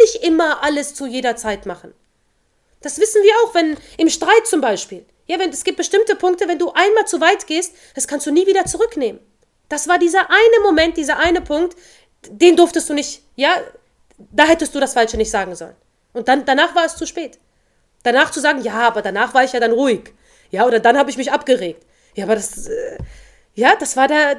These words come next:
zu spät. Das, das war einfach nicht mehr, ähm, das konnte nicht mehr getragen werden. Und so in vielen, vielen Dingen im Leben,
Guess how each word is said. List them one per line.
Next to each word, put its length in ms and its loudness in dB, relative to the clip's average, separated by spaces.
zu 140 -6
spät. 480 4
Das, 220 -6
das 200 -2
war 120 0
einfach 260 0
nicht 160 -6
mehr, 340 0
ähm, 340 -4
das 220 -6
konnte 220 0
nicht 160 -2
mehr 100 -2
getragen 460 -2
werden. 280 -12
Und 120 -10
so 100 -2
in 120 -4
vielen, 540 2
vielen 420 -2
Dingen 260 -6
im 120 -4
Leben, 420 -2